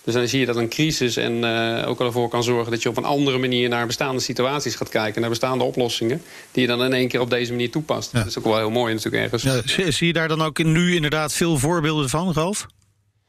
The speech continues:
Speaker 1: Ja, je ziet, eh, ja, zeker. Ja. En dan, eh, ik s-, ja, het meest voor de hand liggen zeggen we nu, na een paar weken, hè. Dus de, de spatschermen en,
Speaker 2: Ja.
Speaker 1: eh, noem het allemaal maar op. Je ziet ook allerlei, eh,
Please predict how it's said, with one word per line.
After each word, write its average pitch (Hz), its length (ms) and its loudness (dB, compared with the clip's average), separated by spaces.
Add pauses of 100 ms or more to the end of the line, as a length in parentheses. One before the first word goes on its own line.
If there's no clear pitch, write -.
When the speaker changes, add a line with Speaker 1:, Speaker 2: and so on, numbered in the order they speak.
(460)
Speaker 1:
Ja, 165 340 2
je 139 140 -4
ziet, - 260 -8
eh, 127 100 0
ja, 117 160 0
zeker. 123 400 -2
Ja. 113 200 -2
En 113 100 -4
dan, 117 220 0
eh, 117 320 2
ik 113 100 -4
s-, - 120 -8
ja, 113 240 0
het 113 80 -4
meest 120 240 0
voor 127 80 -2
de 120 60 2
hand 135 160 -2
liggen 127 200 0
zeggen 117 280 0
we 113 60 0
nu, 127 180 -2
na 135 120 -2
een 120 100 -4
paar 120 200 0
weken, 123 280 0
hè. 131 80 0
Dus 117 180 -4
de, 113 220 0
de 110 80 -2
spatschermen 120 800 0
en, 123 60 -2
Speaker 2:
Ja. 110 340 -2
Speaker 1:
eh, 107 60 0
noem 123 140 2
het 113 80 -4
allemaal 117 200 0
maar 117 80 2
op. 113 80 -6
Je 139 60 -2
ziet 127 160 -2
ook - 80 -2
allerlei, 135 680 0
eh, 120 640 0